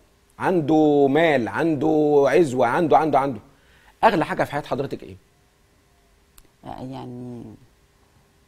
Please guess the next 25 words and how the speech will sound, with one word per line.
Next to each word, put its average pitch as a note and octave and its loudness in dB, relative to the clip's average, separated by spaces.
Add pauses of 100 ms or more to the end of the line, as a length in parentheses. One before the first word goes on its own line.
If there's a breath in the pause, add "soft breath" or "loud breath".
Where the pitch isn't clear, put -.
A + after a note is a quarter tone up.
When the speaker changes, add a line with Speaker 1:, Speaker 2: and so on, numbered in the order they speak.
(920)
Speaker 2:
حاجات C#3+ -14 (100)
كتير. D3+ -20 (340)
ربنا. C3+ -10 (480)
Speaker 1:
الله. G#2+ -2
Speaker 2:
ولادي. C3 -6 (240)
Speaker 1:
الله. A2 -2 (720)
رضا C3+ 4
ربنا D#3+ 0 (200)
Speaker 2:
طب. - -14
Speaker 1:
سبحانه C#3+ 0
وتعالى A#2+ 0 (120)
أغلى E3 0
حاجة. G#2 -8 (760 soft breath)
طيب، A2 0 (320)
إيه B3+ 2
ثروتك F3+ -2
في - -10
الحياة؟ G#2 -10 (600)
معلش B2 -2
هنخلي C3 0
الحلقة C#3+ 0
كده D#3 -2
رايحة C3+ -6
جاية. G2 -8 (340)
Speaker 2:
آه، C3+ -16